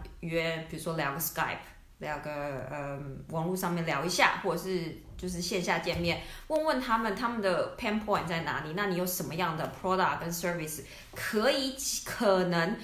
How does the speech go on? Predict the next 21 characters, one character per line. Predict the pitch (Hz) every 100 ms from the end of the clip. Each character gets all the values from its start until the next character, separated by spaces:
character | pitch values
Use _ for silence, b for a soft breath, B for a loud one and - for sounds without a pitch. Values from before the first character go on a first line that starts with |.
| B
可 | -
以 | 208
解 | 208 160
决 | 147
到 | 143 160
这 |
样， | 156 135
那 | -
你 | 233
可 | 175 202
以 |
看 | - 208
看 | 202
他 | 175 175
们 | 165
的 | 151 143 B B B
feedback， | 185 185 180 - - -
对 | 156
不 |
对？ | 104 - - - - - - - - - - - -
那 | 226 208